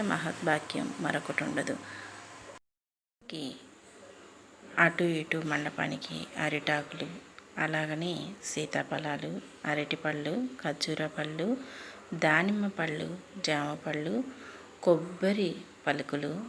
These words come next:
అలాగనే అటుకులు, ఇలాగా మన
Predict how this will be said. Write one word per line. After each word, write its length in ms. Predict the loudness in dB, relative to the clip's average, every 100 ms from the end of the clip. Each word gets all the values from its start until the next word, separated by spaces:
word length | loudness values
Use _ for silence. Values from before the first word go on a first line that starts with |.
| -6 -2
అలాగనే 520 | 0 2 2 0 -2 -2 -2 -4 0
అటుకులు, 480 | 2 2 0 2 2 0 -4 -6 -14 -16 -12 0 4
ఇలాగా 380 | 4 4 0 -4 -6 -6 0
మన 140 | 2